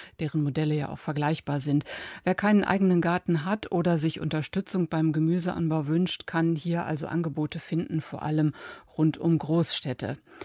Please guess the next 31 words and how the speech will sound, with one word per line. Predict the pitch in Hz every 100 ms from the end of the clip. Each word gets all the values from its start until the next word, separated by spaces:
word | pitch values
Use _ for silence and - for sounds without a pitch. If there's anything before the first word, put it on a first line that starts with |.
| - - - - _
An | - 196 214
einem | - 185 190 185
der | 180 180 175
heißen | 175 - 185
Junitage | 165 214 180 - 143 143
kürzlich | 139 165 151 - 131 135 156
war | 170 -
ich | -
auf | 151 -
dem | 147
Hof | 151 165
von | - 156 147
Markus | 156 160 156
Vogel | - 214 165 165
in | 160
Leverkusen, | 151 165 156 - 147 143 143 - - -
einem | 156 156 151 147
der | 151
Vertragspartner | - 143 - 165 - - 139 - 147
von | - 151 143
Meine | 147 143 147
Ernte. | 156 156 160 139 - - -
Jeden | - 214 233
zweiten | - 196 220 220
Montagabend | 190 202 202 185 165 196 220 -
kommt | - 180 190
er | - 185 175
auf | 156 143
die | - 151
Mietparzelle | 151 165 - - 175 - 165 165
zur | - 180 175